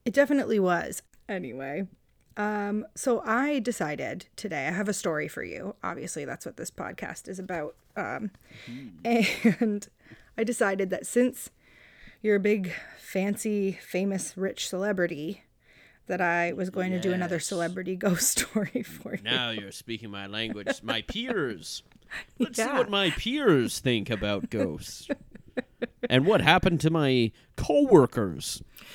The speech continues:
Speaker 1: Yeah, <laughs> well, let's, let's talk about it, 'cause I've got one for you. The last time I told you a ghost story, I think it was about Joey Lawrence from Brotherly Love.
Speaker 2: Mm-hmm.
Speaker 1: And also of the hit T V show Melissa and Joey.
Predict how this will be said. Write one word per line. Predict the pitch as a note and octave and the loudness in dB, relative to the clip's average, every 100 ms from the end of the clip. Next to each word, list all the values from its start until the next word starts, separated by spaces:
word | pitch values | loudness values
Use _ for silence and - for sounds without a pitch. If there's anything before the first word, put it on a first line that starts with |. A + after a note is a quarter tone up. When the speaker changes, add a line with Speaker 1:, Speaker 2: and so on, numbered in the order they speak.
| - - | -10 0
Speaker 1:
Yeah, | G3 E3 - D#4+ - G3+ F3 | 2 0 2 0 2 0 0
<laughs> | - | -2
well, | A3+ D4+ F3 F#3 - - | -2 -2 -2 -2 -2 -4
let's, | A3+ - - - _ - - - - | -4 -4 -10 -10 _ -18 -14 -12 -4
let's | A#3 A#3+ - | -2 -2 2
talk | B3 C4+ | 4 4
about | C#4 E3+ E3 | 2 0 -2
it, | E3 | -2
'cause | F3+ | -2
I've | G3+ A3+ F#3 | 2 2 0
got | G#3+ A#3+ | -2 0
one | A3 A3 | 2 0
for | G#3 G3+ | 0 0
you. | A3 G#3+ - - - | 2 0 -2 -14 -12
The | - | -2
last | G3+ G#3 C4+ - | 0 2 0 0
time | G#3+ F#3+ F#3+ G3+ _ - | 0 2 0 -4 _ -4
I | F#3+ | -2
told | G#3 F#3+ | 0 2
you | F#3 | 2
a | F3+ | 2
ghost | F3+ F3 | 0 -2
story, | - F#3 F3+ | -2 -2 0
I | F3 | 0
think | F3 F#3+ | 0 -2
it | - | -2
was | G3 F3+ | -4 -2
about | F3 F#3+ | -2 0
Joey | G3 F#3 F#3 | 2 2 4
Lawrence | F#3+ F#3+ E3 F#3 - | 2 0 -2 -4 -6
from | - F#3+ | -4 -2
Brotherly | F3+ F3+ F3+ F3+ | 0 -2 -2 -2
Love. | F3 F3+ - A#3 B3+ - - _ _ - | -2 -2 -4 -6 -10 -14 -20 _ _ -10
Speaker 2:
Mm-hmm. | G#2+ G2+ G2 F#2+ F3+ _ - | -6 -4 -4 -4 -6 _ -10
Speaker 1:
And | F#3 F3+ B2+ - | -6 -6 -8 -10
also | F#3 F#3 F3+ D#3+ D#3+ | -4 -4 -2 -2 -2
of | - E3 | -4 -6
the | E3 | -6
hit | - G3 - | -4 -6 -4
T | G3 | -4
V | F#3 | -4
show | F3+ - F3 | -4 -6 -6
Melissa | F3+ E3 - | -6 -8 -6
and | D3 D#3+ | -8 -6
Joey. | E3+ D#3 A#2 D2 F#3 | -4 -4 -6 -10 -12